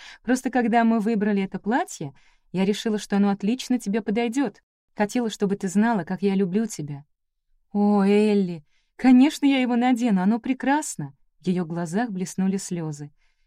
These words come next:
«Это лучший подарок от сестры жениха. Иди сюда». После крепких объятий она протянула мне шкатулку, чтобы я помогла застегнуть колье. «Пятнадцать минут», — объявил организатор,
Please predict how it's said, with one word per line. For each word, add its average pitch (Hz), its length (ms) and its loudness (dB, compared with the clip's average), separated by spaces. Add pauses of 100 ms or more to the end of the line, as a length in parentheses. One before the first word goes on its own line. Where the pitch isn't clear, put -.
(160)
«Это 220 280 2
лучший 269 320 0
подарок 220 500 0
от 180 80 -4
сестры 202 440 -2
жениха. 165 560 -6 (160)
Иди 208 280 4
сюда». 160 460 -4 (300)
После 262 280 -2
крепких 208 420 -4
объятий 185 580 -4 (420)
она 202 200 4
протянула 196 460 0
мне 175 160 -4
шкатулку, 208 580 -6
чтобы 180 280 -6
я 185 140 -4
помогла 185 460 -2
застегнуть 180 540 -6
колье. 147 500 -10 (880)
«Пятнадцать 202 580 2
минут», — 262 400 6 (240)
объявил 180 500 -2
организатор, 170 760 -4